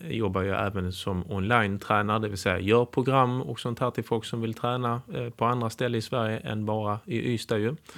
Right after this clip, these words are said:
Speaker 1: Och sen driver jag då också utbildningsföretaget Evidensbaserad praktik,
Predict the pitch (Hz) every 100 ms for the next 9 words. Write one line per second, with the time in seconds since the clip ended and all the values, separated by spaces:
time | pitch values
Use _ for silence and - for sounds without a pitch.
0 | 107 - - - - _ 160 - 170 135
1 | 143 123 117 107 95 - 101 - 110 -
2 | 98 87 - 95 92 90 92 90 - 101
3 | 92 92 90 - 85 90 90 - - 110
4 | - 156 - -